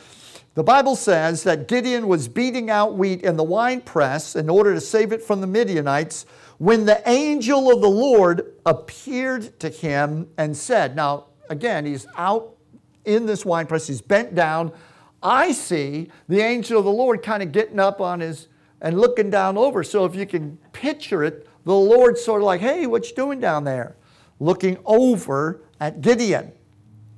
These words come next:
And the angel of the Lord appeared to him and said to him,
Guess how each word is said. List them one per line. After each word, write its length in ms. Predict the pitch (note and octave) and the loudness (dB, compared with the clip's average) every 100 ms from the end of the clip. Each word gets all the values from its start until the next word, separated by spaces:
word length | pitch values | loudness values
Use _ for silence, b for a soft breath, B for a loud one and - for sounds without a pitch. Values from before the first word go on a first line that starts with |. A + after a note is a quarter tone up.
| - b b b b b F3 | -20 b b b b b -2
And 140 | G#3+ | 2
the 60 | C4 | 2
angel 280 | D#4+ A#3 | 2 2
of 80 | C#4+ | 4
the 80 | C#4 | 4
Lord 300 | C#4 C4 A#3+ | 4 4 4
appeared 720 | A#3 - C4 C#4+ D4+ C#4 - | 2 0 0 2 2 2 -6
to 120 | A#3 | -8
him 460 | G3+ F3+ D#3 C#3 E3 | -6 -2 -2 -2 -2
and 160 | E3 D3 | -2 -2
said 320 | - B3+ A3 | 2 2 2
to 100 | A3 | -2
him, 520 | - F#3 E3 D#3 C#3 | 2 4 4 2 -6